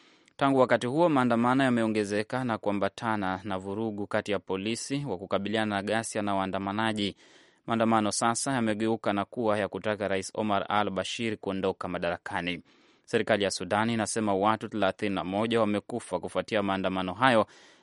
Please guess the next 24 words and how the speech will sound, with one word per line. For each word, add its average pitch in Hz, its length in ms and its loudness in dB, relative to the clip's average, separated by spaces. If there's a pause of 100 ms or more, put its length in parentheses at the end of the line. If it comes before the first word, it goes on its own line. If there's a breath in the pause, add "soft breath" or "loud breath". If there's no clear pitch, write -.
lakini 143 420 4
wachunguzi 123 580 0
wa 120 80 4
kimataifa 110 800 0
wa 82 180 -2
haki 104 280 0
za 98 120 -2
kibinadamu 110 720 0
wanasema 107 440 0
watu 110 300 2
hamsini 110 420 -2
na 104 80 0
moja 104 340 0
wameuawa. 101 680 2 (440 soft breath)
Sudan 123 420 2
inapanga 113 480 2
kuandaa 107 380 2
uchaguzi 107 480 -2
mkuu 135 360 -2
mwaka 104 300 0
ujao 101 320 2
elfu 95 240 -6
mbili 98 320 -2
ishirini, 113 520 2